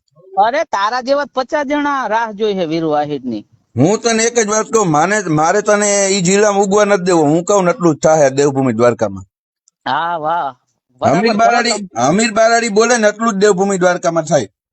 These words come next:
Speaker 1: વાહ રે વાહ, ખૂબ સારું. લ્યો ને.
Speaker 2: તારે એસ પી પાસે જાવું, તો એસ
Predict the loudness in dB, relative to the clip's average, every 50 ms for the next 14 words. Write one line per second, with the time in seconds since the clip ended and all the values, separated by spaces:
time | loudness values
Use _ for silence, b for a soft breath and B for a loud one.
0 | _ _ _ _ -12 -8 -4 -2 -2 -2 -4 -6 -8 -8 -8 -10 -8 -8 -8 -8
1 | -8 -6 -4 -4 -4 -2 -4 -6 -6 -6 -6 -8 -6 -2 0 0 0 2 0 -2
2 | -2 -4 -6 -6 -2 -2 0 0 0 0 0 0 -2 -2 -2 -2 -2 -2 -4